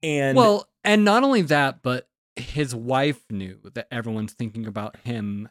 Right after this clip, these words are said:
Speaker 2: having
Speaker 1: Right.
Speaker 2: an affair and having sex with someone else.
Speaker 1: Right.
Speaker 2: And so I think the meaning of that scene wasn't gratuitous. It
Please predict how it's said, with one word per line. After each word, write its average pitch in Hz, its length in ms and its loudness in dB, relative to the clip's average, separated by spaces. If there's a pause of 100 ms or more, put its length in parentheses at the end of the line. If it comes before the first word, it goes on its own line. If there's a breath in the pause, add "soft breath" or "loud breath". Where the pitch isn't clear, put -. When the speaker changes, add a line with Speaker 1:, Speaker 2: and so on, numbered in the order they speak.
Speaker 2:
having 110 280 -6
Speaker 1:
Right. 92 140 -2
Speaker 2:
an - 80 -12
affair 104 280 -6
and 104 100 -10
having 107 280 -8
sex - 260 -12
with - 140 -20
someone 98 240 -20
else. - 360 -20 (280)
Speaker 1:
Right. 107 180 -2
Speaker 2:
And 156 140 2
so 143 420 2
I 165 160 2
think 170 440 -4 (520)
the 131 100 -2
meaning 135 460 2
of 113 100 -6
that 117 240 -8
scene 123 500 -4
wasn't 123 280 -4
gratuitous. 127 720 -6
It 269 180 -2